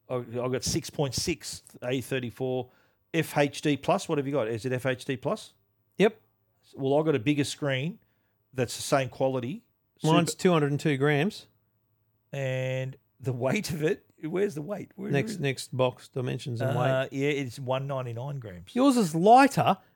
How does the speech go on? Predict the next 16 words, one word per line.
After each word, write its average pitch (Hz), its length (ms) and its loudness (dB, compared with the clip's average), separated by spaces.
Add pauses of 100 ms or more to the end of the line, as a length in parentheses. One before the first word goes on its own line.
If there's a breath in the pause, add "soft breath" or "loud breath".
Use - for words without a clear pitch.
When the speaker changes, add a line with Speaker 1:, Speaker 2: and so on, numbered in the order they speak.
(140)
Speaker 2:
bigger, 196 440 8 (140)
Speaker 1:
Yeah. 175 220 -4 (100)
Speaker 2:
with 190 140 6
a 196 60 8
very 208 480 8
similar 214 420 4
set 190 220 2
of 165 60 2
specs, - 340 -2
except 190 320 2
mainly 240 340 6
for 214 140 0
the 160 80 0
f-, - 140 -6
selfie 185 500 0
camera. 98 360 -6